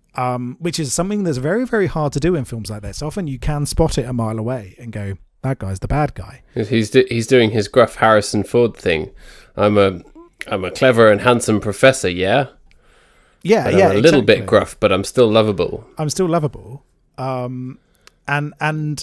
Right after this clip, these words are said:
Speaker 1: and,
Speaker 2: And
Speaker 1: yeah,
Speaker 2: that's
Speaker 1: it
Speaker 2: where I think the film really, really nails it being from her point of view, which, you know,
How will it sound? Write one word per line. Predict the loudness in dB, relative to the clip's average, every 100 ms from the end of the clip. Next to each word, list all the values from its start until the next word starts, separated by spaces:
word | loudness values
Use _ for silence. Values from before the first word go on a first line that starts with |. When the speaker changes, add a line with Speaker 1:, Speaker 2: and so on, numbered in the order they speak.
| -12 -8
Speaker 1:
and, | -6 -6 -2
Speaker 2:
And | 4
Speaker 1:
yeah, | 4 4
Speaker 2:
that's | 4
Speaker 1:
it |
Speaker 2:
where | 4
I | 4
think | 4 2 2
the | 0
film | 4 4 4 0
really, | 2 4 2
really | 2 2 2
nails | 4 4 4 2
it | 0 2
being | 2 2
from | -4 -10
her | 0 2 2
point | 2 0 2
of | -4 -4
view, | -4 -4 -6 -16 -18 -16 -10
which, | -4 -2 4
you |
know, | 6 6